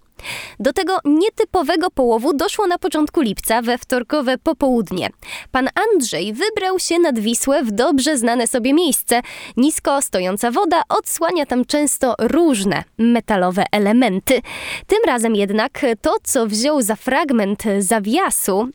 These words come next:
lub innego pręta, okazało się historycznym znaleziskiem. Dosłownie, bo miecz pokryty ślimakami i rzecznymi kiełużami po oczyszczeniu ukazał mężczyźnie symbol krzyża. I wtedy stało się jasne,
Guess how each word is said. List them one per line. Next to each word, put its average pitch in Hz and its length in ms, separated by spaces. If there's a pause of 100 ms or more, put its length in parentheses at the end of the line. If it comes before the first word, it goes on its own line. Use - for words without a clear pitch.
lub 254 280 (100)
innego 233 540
pręta, 220 680 (400)
okazało 392 480
się 330 240 (200)
historycznym 311 1000 (140)
znaleziskiem. 220 1000 (140)
Dosłownie, 226 800 (340)
bo 320 280
miecz 269 420
pokryty 254 420
ślimakami 240 680
i 233 280
rzecznymi 240 600
kiełużami 247 760 (340)
po 403 100 (160)
oczyszczeniu 320 680
ukazał 285 540
mężczyźnie 233 680
symbol 214 420
krzyża. 277 420 (400)
I 240 80
wtedy 277 360
stało 403 340
się 262 140
jasne, 233 360